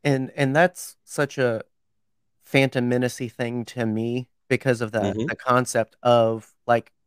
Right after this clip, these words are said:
Speaker 1: you can't sacrifice your individuality for the corporate side of things. Like, you know, Jar Jar is still Jar Jar, and he can't sacrifice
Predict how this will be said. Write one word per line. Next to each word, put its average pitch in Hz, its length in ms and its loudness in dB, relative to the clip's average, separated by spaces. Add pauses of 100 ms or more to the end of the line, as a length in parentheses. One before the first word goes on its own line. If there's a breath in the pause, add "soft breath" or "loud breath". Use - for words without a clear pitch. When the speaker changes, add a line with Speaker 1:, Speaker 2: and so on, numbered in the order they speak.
(280)
Speaker 1:
you 135 160 -6
can't 165 300 -6
sacrifice 151 520 -2
your 131 100 -8
individuality 120 1000 -6
for 117 280 -6
the 107 120 -10
corporate 135 600 -6
side 139 320 0
of 139 120 -10
things. 143 280 -10
Like, 113 220 -6 (400)
you 123 100 -2
know, 113 220 -2 (180)
Jar 135 260 4
Jar 131 200 4
is 120 80 -2
still 120 240 -4
Jar 123 340 2
Jar, 147 400 -8
and 117 100 -6
he 127 80 -4
can't 131 240 -6
sacrifice - 680 -8